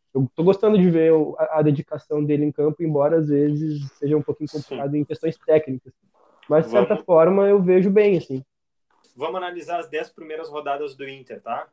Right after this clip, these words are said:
Speaker 2: Eu quero ver com vocês quantos pontos dá pro Inter fazer. É... lembrando que a décima primeira é Grenal, mas vamos só às dez primeiras, tá?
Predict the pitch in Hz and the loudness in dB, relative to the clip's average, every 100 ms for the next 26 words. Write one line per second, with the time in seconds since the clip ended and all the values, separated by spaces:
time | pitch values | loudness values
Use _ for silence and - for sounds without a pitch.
0 | _ 123 - 135 127 143 147 135 - - | _ -20 -12 -12 -10 -12 -12 -20 -16 -18
1 | _ _ 190 220 226 202 - 165 165 - | _ _ -2 -2 -4 -12 -10 -10 -10 -14
2 | - - _ _ _ _ 135 143 139 139 | -20 -20 _ _ _ _ -4 -2 -2 -10
3 | 139 139 160 127 101 _ _ _ _ _ | -10 -10 -8 -8 -10 _ _ _ _ _
4 | - 127 117 120 _ _ _ 147 196 196 | -14 -8 -6 -6 _ _ _ -8 -6 -2
5 | 143 147 _ 147 135 139 147 139 143 135 | -4 -6 _ -12 -10 -8 -10 -10 -12 -10
6 | 143 139 131 127 143 156 151 147 170 - | -8 -8 -8 -8 -10 -10 -12 -10 -12 -10
7 | 196 220 _ _ _ - 156 165 160 160 | -10 -10 _ _ _ -16 -8 -8 -8 -12
8 | 135 113 - - 170 | -10 -12 -12 -8 -8